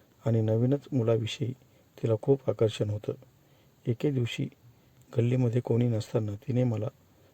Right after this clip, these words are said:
आवाज देऊन बोलावून घेतलं. मला माहीत होतं की त्या कामासाठी ती खूपच आतुरलेली आहे आणि मलाही ती गोष्ट तिच्यापासून हवी होती, म्हणून मी पटकन तिच्या घरामध्ये आलो. मी घरात आल्यावर तिने लगेच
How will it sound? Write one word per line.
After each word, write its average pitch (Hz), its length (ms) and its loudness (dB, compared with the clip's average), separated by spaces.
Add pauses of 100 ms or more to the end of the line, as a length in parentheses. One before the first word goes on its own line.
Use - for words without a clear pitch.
(180)
आवाज 120 340 10
देऊन 120 280 0
बोलावून 110 380 2
घेतलं. 117 320 -4 (640)
मला 127 200 4
माहीत 120 260 2
होतं 117 280 0 (720)
की 127 160 -4
त्या 135 140 6
कामासाठी 117 560 -2
ती 117 180 -8
खूपच - 380 -2
आतुरलेली 107 540 -4
आहे 101 220 -8 (640)
आणि 110 160 0
मलाही 113 340 0
ती 135 160 -6
गोष्ट 117 380 -4
तिच्यापासून 117 540 2
हवी 107 220 -2
होती, 101 320 -4 (640)
म्हणून 127 240 6
मी 131 100 4
पटकन 117 500 0
तिच्या 117 220 0
घरामध्ये 107 540 -2
आलो. 104 240 -4 (640)
मी 143 160 4
घरात 127 320 4
आल्यावर 113 380 2
तिने 110 320 -4
लगेच 117 260 -2